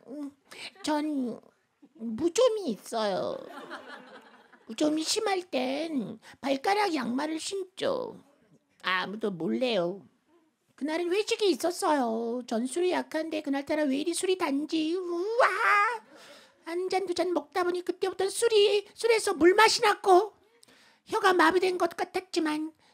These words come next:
그래도 정신력으로 버텨서 이 차 노래방까지는 갔죠. 그리고 눈 떠보니 집이었어요. 도대체 어떻게 집에 왔을까?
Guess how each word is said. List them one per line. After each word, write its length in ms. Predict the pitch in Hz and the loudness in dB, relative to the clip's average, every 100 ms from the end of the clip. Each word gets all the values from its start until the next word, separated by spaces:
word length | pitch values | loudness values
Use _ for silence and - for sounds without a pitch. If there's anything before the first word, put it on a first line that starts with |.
| _ | _
그래도 320 | - 285 277 277 | -8 -4 -4 -4
정신력으로 680 | 294 285 311 302 285 277 | -4 -2 -2 -2 0 0
버텨서 400 | 269 277 302 285 | 0 0 -2 0
이 180 | 277 254 | 0 0
차 120 | 254 | -2
노래방까지는 720 | 320 262 302 302 320 311 285 | 0 2 2 0 -2 -2 -4
갔죠. 640 | 285 269 - - 240 240 233 - _ _ _ _ | -4 -8 -4 -2 0 -2 -6 -10 _ _ _ _
그리고 260 | 226 262 | -8 -6
눈 200 | 240 277 | -2 0
떠보니 320 | 302 277 247 233 | 0 0 -2 -4
집이었어요. 640 | 269 277 277 - 247 233 - _ 311 - - 370 _ - _ _ - _ | -4 -2 -2 -2 -4 -6 -14 _ -20 -20 -20 -20 _ -20 _ _ -20 _
도대체 260 | 508 523 | 6 10
어떻게 280 | 571 - 587 | 8 8 4
집에 180 | 571 554 | 6 8
왔을까? 680 | 539 494 466 - 294 381 | 8 6 -4 -2 -4 -4